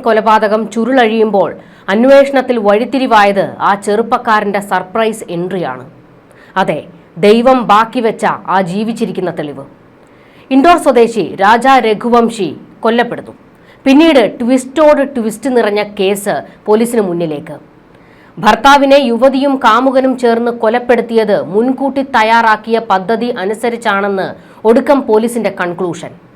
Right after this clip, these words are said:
ഇവിടെ വില്ലത്തി അവൾ തന്നെ, സ്വന്തം ഭർത്താവിനെ തീർക്കാൻ കാമുകന് പ്ലാൻ ഇട്ടുകൊടുത്ത സോനം. പിടിക്കപ്പെടില്ലെന്ന അവളുടെ ആത്മവിശ്വാസം പാടെ തകർത്തത്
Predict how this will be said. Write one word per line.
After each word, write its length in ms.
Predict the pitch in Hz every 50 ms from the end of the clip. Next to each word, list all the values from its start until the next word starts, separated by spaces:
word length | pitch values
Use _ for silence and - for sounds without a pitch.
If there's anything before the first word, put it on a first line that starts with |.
| _ _ _ _ _ - - - - - -
ഇവിടെ 200 | 196 208 240 254 240 208
വില്ലത്തി 520 | 226 226 262 294 294 294 254 202 147 - - - -
അവൾ 200 | - 196 220 226 214 - 175
തന്നെ, 200 | 147 143 143 139 - - _ _ _ _ _ - -
സ്വന്തം 340 | 220 220 247 247 294 285 269 -
ഭർത്താവിനെ 540 | - 208 214 214 254 247 254 240 247 240 240 240 240
തീർക്കാൻ 400 | 233 214 208 196 - 226 208 220 240 233 233
കാമുകന് 500 | 214 202 208 233 254 254 233 240 233 233 233 -
പ്ലാൻ 340 | 220 202 196 202 214 247 254 233
ഇട്ടുകൊടുത്ത 460 | 240 233 226 190 208 196 - 202 185 151 123 - - - - _ - -
സോനം. 320 | 202 180 175 160 147 135 - - - _ _ _ _ _ _ _ _ _ _ _ _ _ _ _ _ _ _ _
പിടിക്കപ്പെടില്ലെന്ന 840 | 294 302 - 349 349 392 403 392 370 311 302 302 285 294 285 277 285 269 - 214
അവളുടെ 440 | 214 202 240 254 254 247 247 247 247 -
ആത്മവിശ്വാസം 960 | 190 208 233 269 269 269 285 285 247 240 - - 254 240 220 220 226 233 226 214 220 -
പാടെ 380 | 196 190 202 214 226 226 240 240 233 233
തകർത്തത് 500 | 196 185 175 202 196 196 214 185 180 156